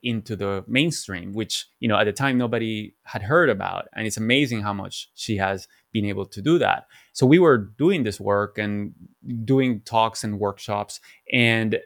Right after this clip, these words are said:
for the first few years, we focused only on schools and helping schools, uh, become, uh, growth minded and, and build learning cultures.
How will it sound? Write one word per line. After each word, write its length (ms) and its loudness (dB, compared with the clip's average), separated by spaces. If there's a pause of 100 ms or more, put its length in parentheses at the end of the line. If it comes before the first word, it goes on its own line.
(280)
for 160 0
the 60 -4
first 260 0
few 80 0
years, 240 2
we 60 -2
focused 360 -6
only 320 0
on 100 -2
schools 560 -6
and 100 -6
helping 260 -6
schools, 520 -4
uh, 120 -2
become, 520 -4 (360)
uh, 100 -8 (160)
growth 260 4
minded 480 -2
and, 240 -6
and 160 -8
build 240 0
learning 360 -4
cultures. 560 -8